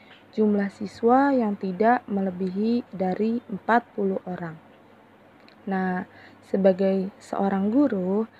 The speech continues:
dalam menjalankan proses pembelajaran, harus memiliki pengetahuan atau keterampilan dalam menciptakan kondisi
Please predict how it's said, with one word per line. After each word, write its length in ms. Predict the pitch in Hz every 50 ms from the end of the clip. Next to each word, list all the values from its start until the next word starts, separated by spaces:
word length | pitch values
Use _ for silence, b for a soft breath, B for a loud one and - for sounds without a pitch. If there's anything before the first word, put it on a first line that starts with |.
| b b _ -
dalam 320 | 196 190 185 190 190 190
menjalankan 640 | 190 185 190 185 185 185 185 185 - 190 185 185 185
proses 480 | - 190 185 175 - - 208 185 - -
pembelajaran, 880 | - 202 190 185 196 196 190 180 196 185 175 170 170 170 180 208 226 240 B B B B B B B B B
harus 480 | - 220 208 214 220 247 277 285 - -
memiliki 720 | 240 214 208 208 208 202 196 190 - - - 240 254 269
pengetahuan 960 | - - 220 202 196 196 - - 196 190 185 180 185 190 202 214 226 240 247 B B B B B B B -
atau 400 | - 196 - - - 247 269 277
keterampilan 880 | 269 - 226 - 196 185 180 175 175 180 - 170 165 165 160 165 165 160 B B B B B B B -
dalam 400 | 202 202 202 208 233 269 277 285
menciptakan 720 | 269 254 - 233 - - 202 196 - - 202 196 196 196
kondisi 800 | - 196 190 190 185 185 175 - - - - 208 214 233 269 320